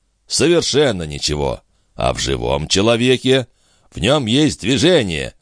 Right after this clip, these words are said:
надменно ответил Марат. "А душа?" "Вы ничего не сказали о душе, сударь". "Я ни разу не встречал её в телах, которые кромсал скальпелем".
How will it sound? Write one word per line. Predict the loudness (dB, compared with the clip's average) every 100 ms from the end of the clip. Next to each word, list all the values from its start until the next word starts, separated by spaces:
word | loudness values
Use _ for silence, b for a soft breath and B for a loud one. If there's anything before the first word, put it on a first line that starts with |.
| _
надменно | -4 -4 0 -2 0 -2
ответил | -2 -2 -2 -4
Марат. | 0 0 0 -4 -10 _ _ _
"А | -6 -4 -4
душа?" | -4 -4 -2 0 0 -2 -8 _ _ _ _
"Вы | -6 -4
ничего | -4 -4 -4 0 0
не | 0
сказали | 0 -2 0 2 2
о | 2
душе, | 2 0 0 0 2
сударь". | 0 -2 -6 -8 -10 -18 _ _ _ _ _ _
"Я | -2 2 2
ни | 2
разу | 2 2 2 -2
не | -4
встречал | -2 -2 0 0 2
её | 0 0
в | -2
телах, | -2 0 2 0 -2
которые | -4 -2 0 0 0
кромсал | -2 -2 -2 0 0 0
скальпелем". | -2 -2 -2 -4 -6 -6